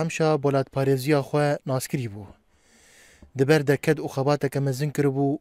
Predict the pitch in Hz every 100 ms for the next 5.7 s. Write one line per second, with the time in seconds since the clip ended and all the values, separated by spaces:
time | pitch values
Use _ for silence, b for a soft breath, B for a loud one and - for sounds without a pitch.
0 | _ 143 - 180 143 131 147 147 139 131
1 | 139 135 131 - 117 104 - _ _ b
2 | b b - 156 135 123 131 120 b b
3 | b - 123 135 156 151 131 165 160 156
4 | 156 b b b b b b - 151 156
5 | 165 131 - 143 147 139